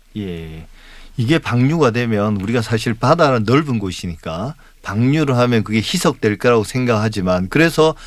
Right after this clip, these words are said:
이 문제를 심각하게 생각하지 않는 분들도 사실 있어요. 그러니까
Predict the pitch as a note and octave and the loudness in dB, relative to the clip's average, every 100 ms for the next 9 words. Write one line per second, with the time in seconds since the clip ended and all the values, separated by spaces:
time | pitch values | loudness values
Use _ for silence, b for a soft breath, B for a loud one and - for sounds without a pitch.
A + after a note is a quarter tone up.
0 | B D3 D#3 C#3 C3+ A#2 - F#3 E3 C3+ | B -4 -2 2 2 0 -2 0 2 2
1 | A#2+ A2+ C#3+ C#3 B2+ A#2 E2+ F#2 B2 C#3+ | 2 0 -4 -2 -2 -2 -4 -2 -2 0
2 | D#3 D3+ C#3+ A2 G2+ - G#2+ - D#3+ - | 0 0 0 -2 -6 -4 -6 -4 -6 0
3 | F#2+ D2+ D3 B B B B B2+ A2+ G2+ | 0 0 -4 B B B B 2 2 0